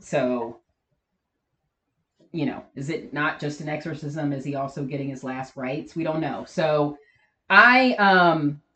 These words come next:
I'm really excited. I was really happy about this movie. If you're a fan of the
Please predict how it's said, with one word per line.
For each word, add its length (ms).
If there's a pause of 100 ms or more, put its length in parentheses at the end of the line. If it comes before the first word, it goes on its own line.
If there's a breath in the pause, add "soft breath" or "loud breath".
I'm 160
really 260
excited. 760 (240)
I 60
was 160
really 300
happy 460
about 280
this 200
movie. 540
If 140
you're 180
a 40
fan 520
of 600
the 460